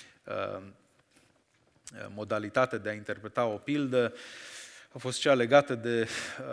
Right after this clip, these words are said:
uh, pilda celui căzut între tâlhari, pilda samaritanului miro-,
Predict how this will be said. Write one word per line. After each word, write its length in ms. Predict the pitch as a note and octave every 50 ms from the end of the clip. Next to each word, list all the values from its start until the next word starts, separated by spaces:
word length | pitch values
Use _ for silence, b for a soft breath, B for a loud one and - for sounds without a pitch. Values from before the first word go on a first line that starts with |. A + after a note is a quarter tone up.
| A#2 A2
uh, 60 | A2
pilda 300 | - - C#3 C3+ B2 A#2+
celui 340 | - - C#3 C3 B2+ A#2+ A2+
căzut 360 | - B2+ A#2 A2 C3 C3+ -
între 480 | B2 A#2 A#2 - A#2+ B2 A#2+ A#2 A2+ A#2 B B B B
tâlhari, 500 | - B2+ B2 A#2+ - - C#3+ B2+ G#2+ -
pilda 300 | - - A2+ A2+ A2+ A#2
samaritanului 800 | A2 - - G#2+ G#2+ A2 A2 A2+ A2 - B2+ B2 A#2+ A#2 A2+ A2+
miro-, 340 | A2+ A#2+ B2 C3 C3 A#2 G2+